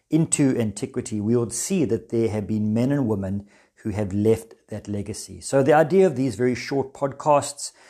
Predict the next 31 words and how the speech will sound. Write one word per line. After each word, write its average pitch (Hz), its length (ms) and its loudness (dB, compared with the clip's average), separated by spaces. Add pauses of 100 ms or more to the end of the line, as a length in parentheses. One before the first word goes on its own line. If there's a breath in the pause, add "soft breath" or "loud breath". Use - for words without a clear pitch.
(360 soft breath)
um, 117 380 2
is 123 300 0
to 135 200 0
begin 135 460 2
that 123 240 2
journey, 117 300 0
to - 120 -16
take 135 240 -4
a, 92 140 -6 (340)
a 135 100 -14
different 127 480 0
look 139 360 4 (100)
at - 80 -10
the 117 80 -6
lives 117 460 0
of 98 100 -6
one 120 220 2
or 123 40 0
two 127 360 0
individuals 123 760 2 (280 loud breath)
who've 101 160 -6
left 151 260 2
their 143 80 2
mark 110 320 0
on 107 80 -2
the 107 80 -2
world 110 320 2
and 101 100 -4
how 160 360 0
their 147 180 4
commitment 131 920 -2